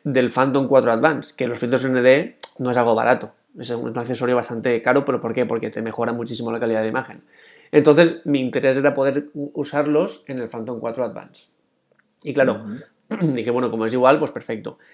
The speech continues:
Speaker 1: De hecho, consulté a la tienda de D J I oficia-, bueno, oficial, la tienda que es, mm, digamos, tutelada por D J I, que está en Madrid, de Es-, de España, y ellos incluso me dijeron que sí, que era totalmente igual,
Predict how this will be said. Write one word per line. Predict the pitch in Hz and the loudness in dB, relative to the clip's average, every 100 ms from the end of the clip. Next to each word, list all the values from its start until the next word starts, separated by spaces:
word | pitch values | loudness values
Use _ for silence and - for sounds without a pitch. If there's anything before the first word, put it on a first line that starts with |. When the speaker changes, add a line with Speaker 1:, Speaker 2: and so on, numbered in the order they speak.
| _ | _
Speaker 1:
De | 139 | -2
hecho, | 143 170 170 - _ _ | 4 2 2 -10 _ _
consulté | - 139 131 127 117 139 151 - | 0 0 0 -4 4 4 4 2
a | 117 117 | -6 -4
la | 113 | -4
tienda | 127 135 135 | -2 0 2
de | |
D | 135 | 2
J | 131 131 123 | 0 -2 0
I | 123 127 127 123 123 120 | 0 0 -2 -2 -2 -2
oficia-, | 120 117 - 127 - | -4 -6 -6 -6 -4
bueno, | 123 | -6
oficial, | - 113 120 - - - - _ | -6 -4 -2 -4 -12 -20 -20 _
la | 131 123 | -4 -2
tienda | 143 151 147 | 2 4 4
que | 139 143 147 147 | 6 8 10 8
es, | 143 - - _ _ _ _ | 4 -8 -16 _ _ _ _
mm, | - 160 147 139 135 135 135 135 131 | -4 0 2 2 0 -4 -4 -4 -2
digamos, | 131 131 135 135 131 - | 0 0 2 0 -2 -4
tutelada | - 127 127 131 | -4 0 2 2
por | 131 123 | 2 -2
D | |
J | 127 117 123 | -2 0 0
I, | |
que | 117 | 0
está | 113 120 | -6 -8
en | |
Madrid, | 120 127 170 - _ | -6 -4 -6 -10 _
de | - 127 | -18 -10
Es-, | 107 - | -10 -8
de | 123 | -10
España, | 113 127 135 151 - _ _ _ _ _ _ _ _ | -8 -8 -8 -10 -16 _ _ _ _ _ _ _ _
y | - 165 151 139 131 | -4 0 4 4 4
ellos | 131 135 135 - _ _ | 4 2 0 -6 _ _
incluso | - 143 127 | -8 -6 -4
me | 131 | -4
dijeron | 117 135 | -2 -2
que | 131 | -2
sí, | 120 127 | -2 -2
que | 117 | 0
era | 117 117 117 117 | -2 -2 -4 -4
totalmente | 117 117 117 | -6 -4 -4
igual, | 120 120 131 147 135 104 | 0 0 0 -2 -4 -8